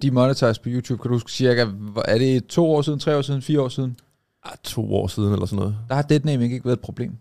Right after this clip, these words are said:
Speaker 2: Nej, nej. Hvis man havde dengang havde
Speaker 1: Så jeg mener bare, at, at, at du skulle, altså,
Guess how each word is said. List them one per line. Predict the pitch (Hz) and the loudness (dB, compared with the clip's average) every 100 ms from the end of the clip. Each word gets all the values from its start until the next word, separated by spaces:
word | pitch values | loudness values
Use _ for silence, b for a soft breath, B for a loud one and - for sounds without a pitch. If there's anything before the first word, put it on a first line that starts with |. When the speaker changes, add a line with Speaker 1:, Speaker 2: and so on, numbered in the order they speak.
| _ _ _ _ | _ _ _ _
Speaker 2:
Nej, | 139 | 2
nej. | 123 B - | 2 B 0
Hvis | 143 143 | 2 2
man | 117 | 4
havde | 113 - 175 | 4 4 4
dengang | 214 190 156 156 139 | 6 6 6 6 4
havde | 131 110 107 | 6 8 6
Speaker 1:
Så | 101 | 8
jeg | 139 | 6
mener | 139 131 | 6 8
bare, | 139 143 | 8 8
at, | 135 - | 6 4
at, | 104 - | 0 0
at | 110 104 120 110 - | 0 2 0 -2 -2
du | 135 | -2
skulle, | 131 - - | -2 0 2
altså, | 131 | 2